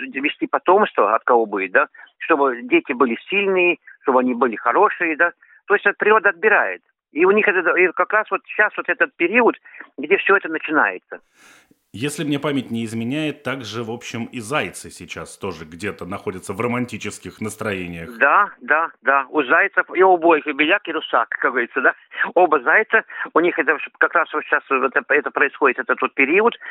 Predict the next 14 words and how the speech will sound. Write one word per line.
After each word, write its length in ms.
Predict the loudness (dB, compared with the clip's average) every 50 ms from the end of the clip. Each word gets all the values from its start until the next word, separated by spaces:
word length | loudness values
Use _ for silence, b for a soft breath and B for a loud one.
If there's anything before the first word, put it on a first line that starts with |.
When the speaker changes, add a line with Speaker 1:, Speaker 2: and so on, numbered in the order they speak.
| B B B B
Speaker 1:
когда 220 | 0 2 4 2
они, 360 | 0 0 0 -4 -4 -4 -4 -4
э, 400 | -6 -8 -8 -8 -10 -10 -10 -10
бегают 520 | 0 2 2 2 4 4 4 4 6 4
этими 320 | 2 0 0 0 -2 -2 -2
ко-, 340 | -2 -4 -4 -4 -4 -4 -4
кольцами, 640 | _ 2 2 2 2 2 0 0 0 0 -2 -4 B B B B
то 80 | 2 2
есть 120 | 2 2
они 200 | 2 -2 0 2
отме-, 240 | 0 0 _ -4 -2
отмечают 640 | -2 -4 -2 -2 -4 -4 0 0 0 2 2 -2 _
свою 220 | _ -2 -2 -2 -2
территорию, 680 | _ -4 -4 -4 0 _ 4 4 6 6 4 2 2